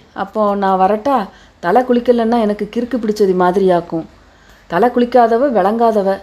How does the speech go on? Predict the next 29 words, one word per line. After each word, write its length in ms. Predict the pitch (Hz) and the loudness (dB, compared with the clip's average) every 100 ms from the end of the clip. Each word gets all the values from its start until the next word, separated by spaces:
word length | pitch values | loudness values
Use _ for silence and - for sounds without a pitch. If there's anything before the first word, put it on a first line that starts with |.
| - | -12
நான் 240 | 208 208 190 | -8 -2 0
நல்லெண்ணெய் 360 | 202 254 254 | 2 2 2
தேய்ச்சி 320 | 214 220 220 | 2 0 0
முங்கி 380 | 226 208 226 233 | -2 0 2 0
எந்திரிச்சிருவேன் 520 | 208 233 233 226 202 | 0 -2 -2 -2 0
மக்கா." 460 | 190 170 180 165 160 - _ _ _ _ _ - | -2 -4 -2 -4 -4 -14 _ _ _ _ _ -2
இந்த 240 | 214 214 | 2 2
பைய 260 | 202 226 247 | 4 4 4
கருவலா 440 | 208 214 240 247 240 | 4 4 4 4 4
வதங்கினா 600 | 202 220 240 233 233 269 208 | 2 2 0 0 0 -2 0
வாழைக்கருவாடு 760 | 180 233 262 247 226 220 190 | 2 2 2 0 2 2 2
கணக்கா 420 | 180 185 190 254 247 | 0 -2 0 -2 -2
புகையடிச்சுலாம் 720 | 170 226 269 247 247 208 220 | -2 2 2 0 -4 -2 0
இருப்பான். 580 | 196 175 - 156 220 190 185 - - - | 0 -2 -6 -6 -6 -8 -12 -20 -20 -18
நம்ம 220 | - 196 | -4 -2
குட்டி 280 | 190 208 233 | 0 0 0
நல்ல 440 | 226 185 208 226 254 | 2 2 2 0 0
நிறம்லா. 760 | 196 185 208 190 175 185 170 - - _ _ | 2 0 0 0 0 -2 -4 -10 -20 _ _
என்னத்துக்கு 460 | 185 262 269 247 226 | 0 0 0 0 0
சொல்லுதேன்னா, 760 | 196 190 185 170 165 175 214 | 0 2 2 2 0 0 -2
நாளைக்கு 440 | 233 196 202 214 214 | -2 0 2 2 2
ஒரு 120 | 196 | 0
மனசு 320 | 185 190 226 | 0 -2 -4
கோணல் 260 | 240 226 208 | -4 -2 -2
வந்துடப்படாது. 640 | 196 185 185 185 170 170 165 - _ _ _ - | -2 -4 -4 -2 -2 -2 -6 -14 _ _ _ -10
நம்ம 280 | 208 208 196 | -4 0 0
அச்சுத 280 | 196 262 | 0 0
நாயருக்கு 520 | 254 220 214 208 208 202 | 2 2 2 2 0 0
மக 440 | 185 190 240 180 | 0 0 0 0